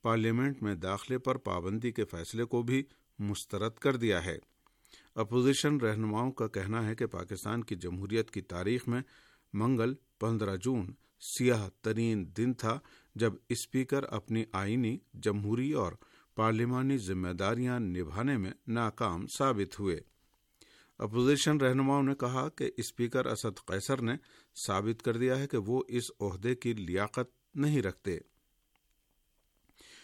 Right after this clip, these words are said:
پاکستان کے متحدہ اپوزیشن کے رہنماؤں نے منگل کو قومی اسمبلی میں پیش آنے والے واقعے پر فیصلے کے لیے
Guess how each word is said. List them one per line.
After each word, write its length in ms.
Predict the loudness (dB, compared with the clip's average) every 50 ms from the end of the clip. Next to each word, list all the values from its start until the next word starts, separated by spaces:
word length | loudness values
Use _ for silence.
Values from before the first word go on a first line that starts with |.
| -20 -12 _
پاکستان 580 | -4 -2 -2 -2 -4 0 2 4 4 6 4 2
کے 240 | 4 4 4 4 4
متحدہ 680 | 2 -2 -6 -2 0 0 0 0 2 2 2 2 0 -2 -4
اپوزیشن 720 | -8 -10 -4 -4 -2 -2 0 -2 -2 -2 -2 0 0 -2 -4 -6 -12 _ _ _ _ _ _ _ _ _ _ _ _ _ _ _ _ _ _
کے 300 | 0 2 4 4 4 2 -2 -6 -6 -4
رہنماؤں 480 | -2 -2 0 0 0 0 2 2 2 2
نے 120 | 0 -2
منگل 380 | -2 -2 -2 0 2 0 0 0
کو 140 | 0 -2
قومی 340 | -2 0 -2 -2 0 0 -2
اسمبلی 460 | -2 -2 -4 -4 -4 -4 0 2 2
میں 160 | 4 2 2 0 -6 -12 -20 -20 _ _ _ _
پیش 300 | 2 4 4 4 2 0
آنے 180 | -2 -2 -2
والے 280 | 0 0 0 0 0 0
واقعے 460 | 0 -2 -2 -4 -2 0 0 0 0
پر 240 | 0 -2 -2 -4 -4 -6 -12 _ _ _ _ _ _ _ _ -2
فیصلے 400 | 0 0 0 2 2 2 2 2
کے 120 | 2 -2
لیے 300 | -4 -2 0 0 0 0